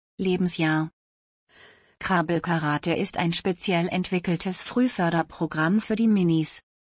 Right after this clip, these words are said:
Die Übungen der Trainingseinheiten sind unterschiedlich strukturiert und genau an das jeweilige Alter der Kinder angepasst.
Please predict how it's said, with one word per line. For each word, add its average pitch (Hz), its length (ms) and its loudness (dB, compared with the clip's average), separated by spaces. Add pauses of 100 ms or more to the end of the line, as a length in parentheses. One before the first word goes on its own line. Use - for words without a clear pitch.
(1080)
Die - 160 -2
Übungen 180 420 2
der 156 140 -2
Trainingseinheiten 175 1160 0
sind 170 200 0
unterschiedlich 185 760 0
strukturiert 175 800 -2
und 175 240 -2
genau 185 360 2
an 185 160 2
das 170 220 -2
jeweilige 180 640 2
Alter 175 280 0
der 175 140 0
Kinder 220 380 2
angepasst. 156 800 -2